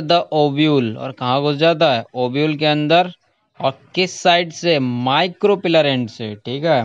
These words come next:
micropillar और chisel end, बार बार बताया था आपको, तो वो diagram आप फिर से देखिएगा। micropillar end से घुसेगा, and then enters one of the synergids through filiform apparatus।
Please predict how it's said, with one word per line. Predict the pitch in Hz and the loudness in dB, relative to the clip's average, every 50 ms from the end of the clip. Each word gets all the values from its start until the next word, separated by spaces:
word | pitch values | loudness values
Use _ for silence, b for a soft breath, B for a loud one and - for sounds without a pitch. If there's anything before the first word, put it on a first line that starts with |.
| 110 110 | -2 -4
micropillar | 110 110 113 117 113 - 139 139 139 135 - 143 143 151 151 | -4 -4 -4 -4 -4 -4 -4 -4 -4 -4 -4 0 2 2 2
और | 147 147 143 - | 2 0 -2 -4
chisel | 139 135 131 131 131 135 147 147 151 160 | -4 -2 0 0 0 -2 -2 -2 -2 -2
end, | 170 165 151 143 _ _ _ - | -2 -4 -6 -12 _ _ _ -6
बार | 123 117 120 127 | -2 0 0 2
बार | 131 139 139 135 | 2 2 0 0
बताया | 135 131 143 139 143 143 | 0 0 2 0 0 2
था | 135 147 | 2 0
आपको, | 143 135 139 - - 170 175 175 - _ _ _ _ _ _ _ _ _ _ _ _ - | 0 0 -2 -2 -2 -2 -2 -2 -6 _ _ _ _ _ _ _ _ _ _ _ _ -8
तो | 135 | -4
वो | 131 135 | -2 0
diagram | 131 131 131 131 127 139 147 143 143 | 2 2 2 2 2 2 2 2 2
आप | 143 139 | 0 0
फिर | - 139 131 | -2 -6 -6
से | 120 151 147 | -4 -4 -2
देखिएगा। | 143 147 143 - 151 147 147 151 156 151 139 131 | -2 -2 -2 -2 -2 -2 0 0 0 0 0 0
micropillar | 131 131 135 127 - 160 160 156 160 - 165 165 160 156 147 | 0 0 0 -2 -2 -2 -2 -2 0 0 2 2 2 2 2
end | 143 139 131 - | 0 0 -4 -6
से | - 143 | -6 -6
घुसेगा, | 131 127 123 113 - 139 135 131 131 147 156 170 180 175 - _ _ _ _ _ _ _ _ _ _ - | -4 -6 -6 -8 -6 -4 -4 0 2 2 2 2 2 -2 -8 _ _ _ _ _ _ _ _ _ _ -6
and | 127 135 151 165 170 170 156 143 | -2 0 0 0 -2 -2 0 2
then | 160 160 165 165 - - 143 139 139 | 2 2 2 0 -4 -4 -2 -2 -2
enters | 143 143 139 135 - 160 151 139 117 110 - - - 117 117 123 135 147 | -2 -2 -4 -2 2 2 2 2 0 -2 -10 -14 -12 -10 -4 0 0 2
one | 160 160 151 143 | 2 2 2 2
of | 135 135 127 127 120 123 | 2 2 0 -2 -2 0
the | 147 156 170 175 170 - _ _ _ _ _ _ _ - | 2 2 2 0 -2 -6 _ _ _ _ _ _ _ -20
synergids | - - - 151 151 147 147 139 135 131 143 131 117 107 - - - - | -12 -6 -4 -2 0 2 0 0 0 0 0 0 -2 -2 -8 -16 -14 -8
through | 139 143 156 156 151 - | -4 -2 -2 -4 -4 -4
filiform | 151 139 143 135 - 151 151 151 151 135 | -4 -4 -4 -4 -2 -2 -2 0 -2 -2
apparatus। | 120 - 127 123 113 120 117 107 101 | -4 -4 -6 -8 -6 -6 -10 -12 -12